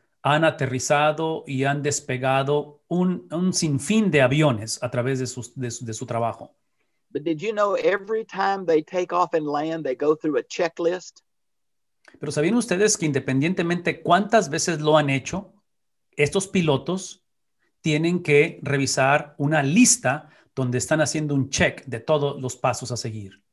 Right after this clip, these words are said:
Speaker 2: Because even though we really want to, we sometimes forget some of these important steps in interpretation.
Speaker 1: La razón que necesitamos una lista como esa es porque aun cuando no queremos,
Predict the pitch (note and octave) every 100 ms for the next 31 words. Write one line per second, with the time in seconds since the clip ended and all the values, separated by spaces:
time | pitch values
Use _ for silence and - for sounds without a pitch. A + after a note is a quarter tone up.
0 | _ _ _ _ D#3+ F#3+ F3 C#3+ A3+ B3+
1 | A3+ A3+ G#3+ F#3+ F3 D#3 A3 A#3+ A3+ F#3
2 | G#3+ - - C#3+ C#3 D3+ D3+ E3 - A3
3 | A3+ F#3+ G#3 G3 - E3+ C#3+ G#3+ - -
4 | - F3 E3 E3 D3+ C3 - G3+ G3+ F#3
5 | F3+ - F#3+ C#3 - - C#3+ C3 D#3+ D3+
6 | D3 D3 B2 - - _ _ _ _ _
7 | _ _ _ - - B2+ A2+ A2+ - D3
8 | F3+ G3+ C#3 C3 D#3+ D3 D3+ D3+ C3 F3
9 | - - C3+ C3+ A#2+ D#3+ E3 C3 C3+ -
10 | _ _ C3+ - D3 C3+ C#3 C3 - A#2+
11 | A#2+ D#3 F3+ E3 C3+ C3 C3+ C#3 C#3 D#3+
12 | G3+ - -